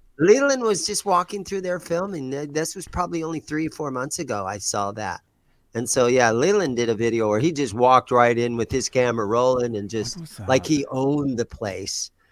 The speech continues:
Speaker 1: And he probably, in a way, he kinda does.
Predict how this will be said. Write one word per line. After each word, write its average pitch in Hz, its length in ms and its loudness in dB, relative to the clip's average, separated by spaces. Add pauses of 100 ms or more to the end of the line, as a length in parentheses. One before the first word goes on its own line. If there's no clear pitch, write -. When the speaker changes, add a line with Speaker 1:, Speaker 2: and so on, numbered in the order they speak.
(140)
Speaker 1:
And 123 180 -2
he 123 140 -4
probably, 107 640 -2 (280)
in 110 160 -4
a 95 60 -4
way, 98 260 0
he 90 160 -12 (360)
kinda 101 280 -8
does. 85 480 -16